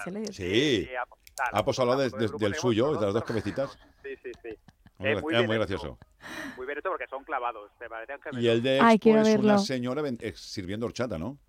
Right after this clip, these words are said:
Speaker 1: Eh,
Speaker 2: ¿Ángel?
Speaker 1: están en la puerta, ¿no? De Santa Catalina.
Speaker 3: El, el, el de la,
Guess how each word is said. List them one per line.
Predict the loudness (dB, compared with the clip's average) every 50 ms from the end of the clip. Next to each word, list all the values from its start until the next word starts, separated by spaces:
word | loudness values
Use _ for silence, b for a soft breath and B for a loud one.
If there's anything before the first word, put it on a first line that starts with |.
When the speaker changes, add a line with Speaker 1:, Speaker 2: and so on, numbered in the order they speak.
| _ _ _ 0
Speaker 1:
Eh, | 0 2 2 0 -2 -2 -2 -4 -4 -6 -4 -4 -6 -6 -6 -4 0 2 2
Speaker 2:
¿Ángel? | 2 2 0 -2 -2 -4 -6 -10 -14
Speaker 1:
están | -8 -2 0 0 2 2
en | 2 0
la | 0 -2
puerta, | -2 -2 0 0 0 -2 -2 -4 -4 -2
¿no? | -2 -4 -4
De | -4
Santa | -4 -4 -4 -4 -6 -8
Catalina. | -10 -8 -8 -6 -6 -4 -4 -4
Speaker 3:
El, | -4 -6 -6 -10 -10 -10
el, | -10 -10 -10 -10 -14 -16 -16 -18 -20 -20 -20 _ _ _ _ _ _ _ _ _ _ _ -14 -12
el | -10 -8
de | -8 -4
la, | -2 0 0 0 0 -2 -4 -6 -10 -12 -14